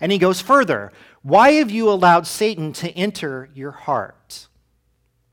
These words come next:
Okay, so we have to understand that the problem that Peter is identifying clearly through the power of the Holy Spirit, right? Like, God is,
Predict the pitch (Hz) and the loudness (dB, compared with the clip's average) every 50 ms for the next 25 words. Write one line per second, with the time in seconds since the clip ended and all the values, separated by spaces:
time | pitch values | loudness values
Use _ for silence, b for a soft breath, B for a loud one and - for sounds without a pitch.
0 | _ _ _ _ _ _ _ _ _ _ _ _ _ _ _ _ _ _ - 208 | _ _ _ _ _ _ _ _ _ _ _ _ _ _ _ _ _ _ -2 -2
1 | 220 - 220 170 117 107 - _ _ _ _ _ _ _ _ _ _ _ _ _ | 0 2 0 0 0 -4 -10 _ _ _ _ _ _ _ _ _ _ _ _ _
2 | _ _ _ _ _ - - - 220 208 170 - _ _ _ _ _ _ _ _ | _ _ _ _ _ -10 -6 -4 -2 -2 -4 -6 _ _ _ _ _ _ _ _
3 | _ _ _ _ _ _ _ - 156 208 277 285 285 269 277 - 247 233 - 208 | _ _ _ _ _ _ _ -8 -4 0 2 4 4 4 2 0 -2 0 0 0
4 | 226 208 196 180 - - - - 226 226 220 208 170 151 143 143 147 139 - 160 | -2 -4 -4 -6 -6 -8 -10 -6 -6 -4 -4 -2 -4 -4 -6 -8 -8 -6 -4 -4
5 | - - 175 - - - - 247 262 294 320 320 294 254 220 196 - - - 226 | -4 -4 -6 -12 -6 -2 2 4 4 4 2 2 0 0 -2 -4 -4 -8 -8 -6
6 | 226 208 180 170 - 165 170 147 165 156 160 147 - 190 208 220 196 - 185 156 | -4 -2 -4 -4 -4 -6 -6 -4 -2 -2 -2 -2 -2 -2 -2 -2 -2 -2 -2 -4
7 | 139 127 127 127 - - - - 277 302 320 320 311 269 226 196 160 151 151 151 | -4 -4 -6 -10 -12 -14 -8 -4 0 2 2 2 2 2 0 0 0 -2 -4 -8
8 | 147 B B B B B B B B B - - 185 214 247 247 226 226 156 190 | -10 B B B B B B B B B -8 -2 0 0 2 2 0 -2 2 4
9 | 202 180 170 175 170 156 156 143 170 160 143 - - - - 139 107 95 - - | 6 6 6 4 2 0 -4 -4 -2 -4 -4 -6 -8 -10 -8 -8 -8 -10 -12 -16
10 | _ _ _ _ _ _ 135 147 165 208 214 208 208 - _ _ _ _ _ - | _ _ _ _ _ _ 0 2 2 4 2 0 -2 -6 _ _ _ _ _ -6
11 | 165 165 139 123 175 185 208 226 214 - - - - - - | -6 -4 -2 2 6 6 6 6 4 0 -4 -6 -10 -12 -14